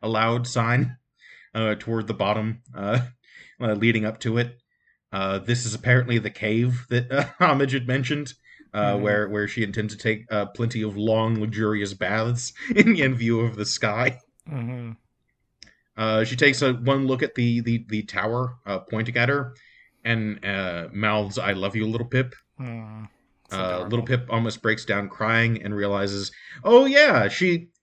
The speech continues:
Speaker 1: she, she wasn't fucking around. She, she, <laughs> she knows these towers really intimately. So much so she, that she knows when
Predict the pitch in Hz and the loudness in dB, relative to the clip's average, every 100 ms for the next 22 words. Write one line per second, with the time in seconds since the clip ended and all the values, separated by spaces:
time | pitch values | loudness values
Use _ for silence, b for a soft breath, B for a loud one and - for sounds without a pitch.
0 | _ _ _ - - 214 208 156 226 214 | _ _ _ -8 -2 0 0 -2 0 0
1 | 196 175 185 185 175 208 156 110 - 196 | 0 2 0 0 0 2 2 0 -2 0
2 | 190 156 123 208 233 170 123 - - 240 | 0 0 -4 0 4 4 2 -4 0 2
3 | 196 185 165 143 175 156 143 147 - 349 | 4 4 2 2 4 6 4 2 0 4
4 | 247 233 247 190 117 120 123 117 - B | 4 6 4 2 0 -2 -4 -6 -14 B
5 | B - 254 262 277 - 175 151 147 156 | B 2 4 4 2 2 0 0 0 -6
6 | - - 170 151 160 165 135 127 120 175 | -4 -2 0 2 2 0 -2 -2 4 6
7 | 190 190 | 6 4